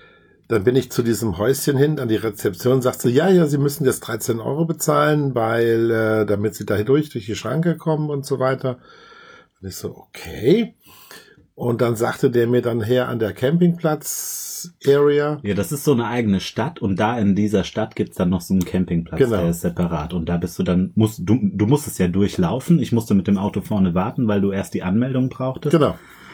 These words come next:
Speaker 2: damit wir überhaupt erst mit dem Auto da durchfahren dürfen.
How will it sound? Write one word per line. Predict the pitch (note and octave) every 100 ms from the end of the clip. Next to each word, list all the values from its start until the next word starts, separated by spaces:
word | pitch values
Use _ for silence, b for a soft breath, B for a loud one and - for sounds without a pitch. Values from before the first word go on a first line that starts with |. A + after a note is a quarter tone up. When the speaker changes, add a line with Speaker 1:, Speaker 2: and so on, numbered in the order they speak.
| B
Speaker 2:
damit | - G2 F#2
wir | G2+
überhaupt | F#2+ F#2 -
erst | F#2+ F#2
mit | E2+
dem | F#2
Auto | F2+ F2 F2+
da | F2+
durchfahren | F2 F2+ E2+ F#2+ E2+ E2
dürfen. | D#2 D#2 - D2+ C#2